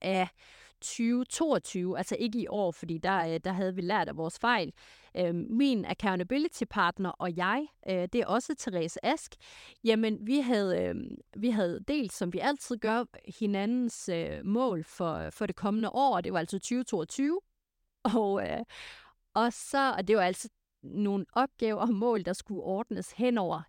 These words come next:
hele det kommende år. Og, øhm, og vi eksekverede, og vi havde vores månedlige, øh, statuskald. Og efter, jeg tror, to måneder, jamen der havde vi jo nærmest nået halvfems procent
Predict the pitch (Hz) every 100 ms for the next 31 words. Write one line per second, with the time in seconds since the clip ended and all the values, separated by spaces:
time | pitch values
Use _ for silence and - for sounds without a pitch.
0 | _ _ - - - 294 330 349 226 -
1 | _ 247 - 208 214 151 - 196 170 -
2 | _ _ - - - 220 214 214 208 202
3 | 208 214 - - 220 277 277 190 - 190
4 | 302 302 247 202 226 226 226 226 175 165
5 | - 202 240 277 220 160 120 123 - -
6 | - 262 - 262 220 - 202 185 - 277
7 | 285 247 - - - - - - 220 247
8 | 302 - 196 170 196 - - 214 - -
9 | 311 294 208 202 240 262 180 - 214 190
10 | 190 226 208 185 185 180 180 202 220 -
11 | 214 180 185 - 247 220 - 180 - 196
12 | - -